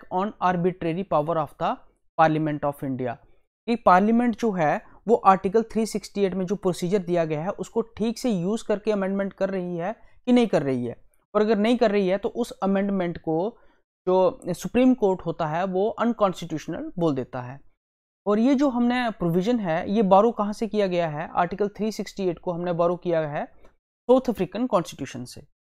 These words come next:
हमारा जो पार्लियामेंट है वो किसी भी पार्ट को अमेंड कर सकता है under the article three sixty eight,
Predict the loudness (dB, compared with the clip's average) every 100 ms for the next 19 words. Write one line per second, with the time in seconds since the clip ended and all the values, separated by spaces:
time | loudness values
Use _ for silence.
0 | _ _ _ _ 2 6 6 6 4 4
1 | 4 4 0 -2 -4 -4 -4 -6 -6 -6
2 | -2 0 0 -2 2 2 2 0 -2 -2
3 | -2 -4 -4 -2 -2 -2 -4 -2 -2 -2
4 | -4 -10 -4 0 2 4 2 0 -4 -2
5 | -2 -2 -4 -8 -4 -4